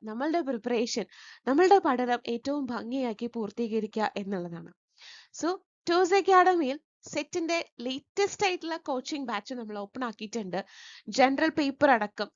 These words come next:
കെമിസ്ട്രി, ഫിസിക്സ്, മാത്തമാറ്റിക്സ്, ബോട്ടണി, സുവോളജി, ഇംഗ്ലീഷ്, എക്കണോമിക്സ്, മലയാളം, കൊമേഴ്സ്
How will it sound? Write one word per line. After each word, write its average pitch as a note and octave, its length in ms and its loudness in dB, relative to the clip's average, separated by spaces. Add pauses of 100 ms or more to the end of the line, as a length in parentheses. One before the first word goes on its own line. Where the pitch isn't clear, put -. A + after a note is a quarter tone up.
(180)
കെമിസ്ട്രി, A#3+ 420 -4
ഫിസിക്സ്, B3 540 -6
മാത്തമാറ്റിക്സ്, A3+ 840 -2
ബോട്ടണി, A#3 460 0
സുവോളജി, A3 600 2
ഇംഗ്ലീഷ്, A#3+ 680 -4
എക്കണോമിക്സ്, A#3 560 -4
മലയാളം, A#3 460 -2
കൊമേഴ്സ് G#3+ 440 0